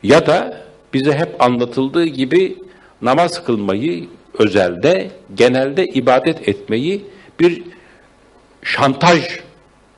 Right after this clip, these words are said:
sonucu algılamaya ve anlatmaya başlarız. Bak, namaz kılmazsan yakarım.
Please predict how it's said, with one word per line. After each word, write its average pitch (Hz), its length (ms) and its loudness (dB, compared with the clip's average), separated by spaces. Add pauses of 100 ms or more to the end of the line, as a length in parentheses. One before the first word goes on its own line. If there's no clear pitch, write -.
(160)
sonucu 110 720 0
algılamaya 98 640 0
ve 92 80 0
anlatmaya 85 580 -6
başlarız. - 680 -14 (440)
Bak, - 140 -20 (200)
namaz 90 300 -4
kılmazsan 113 580 -6
yakarım. - 560 -8